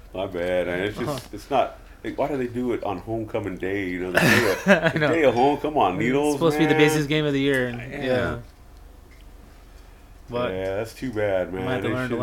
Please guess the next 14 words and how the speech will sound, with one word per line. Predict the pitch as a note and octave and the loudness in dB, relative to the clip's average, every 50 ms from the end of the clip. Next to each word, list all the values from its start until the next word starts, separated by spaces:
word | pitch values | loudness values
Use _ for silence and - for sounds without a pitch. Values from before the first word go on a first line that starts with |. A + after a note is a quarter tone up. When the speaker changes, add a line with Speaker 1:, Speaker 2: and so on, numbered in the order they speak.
| B2+ B2+ B2 | -2 -4 -4
Speaker 2:
les-, | |
hard | - C#3+ C3+ C3+ | -6 -6 -4 -4
lesson | C3 C3+ C3+ C3 - B2 A2 | -2 -4 -6 -6 -8 -10 -10
there. | A2 A2 G#2+ - | -10 -10 -8 -4
Speaker 1:
Yep. | F#2 F2+ F#2 G2 G#2 G2+ - - - - - - - - - - - - - - - - - - - - - - - - - - - - - - - - - - - - - - - - - - - - - - - - - - - - - - - - - - - - - - | -4 -2 -2 -2 -2 -4 -6 -10 -18 -20 -20 -20 -20 -20 -20 -20 -20 -20 -20 -20 -20 -20 -20 -20 -20 -20 -14 -12 -12 -12 -12 -14 -18 -20 -20 -20 -20 -20 -20 -20 -20 -20 -20 -20 -20 -20 -20 -20 -20 -20 -20 -20 -20 -20 -20 -20 -20 -20 -20 -20 -20 -20 -20 -20 -20 -20 -18 -10
Speaker 2:
I | C#3 | -4
wonder | C#3 C3+ C3 B2 | -2 0 0 0
how | B2+ | 0
many | B2 A#2 G#2+ | -2 -6 -8
people | - C3 A#2 A#2 | -8 -8 -6 -4
are | A2+ | -4
gonna | A2 A#2 A#2+ | -2 -4 -6
turn | - A#2 A2 G#2+ | -6 -6 -6 -4
away | G#2+ A2 A2 G#2+ | -4 -4 -6 -6